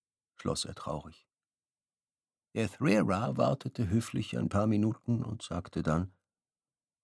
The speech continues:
„So, so. Und was sollten wir nun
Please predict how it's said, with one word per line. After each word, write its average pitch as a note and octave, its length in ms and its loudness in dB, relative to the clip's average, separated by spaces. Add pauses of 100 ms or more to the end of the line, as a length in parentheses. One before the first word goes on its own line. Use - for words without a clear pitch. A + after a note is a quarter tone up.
(380)
„So, - 300 0
so. A2 560 2 (840)
Und E2+ 440 -2
was D#2+ 320 4
sollten E2 560 0
wir D2 220 0
nun D2 420 -2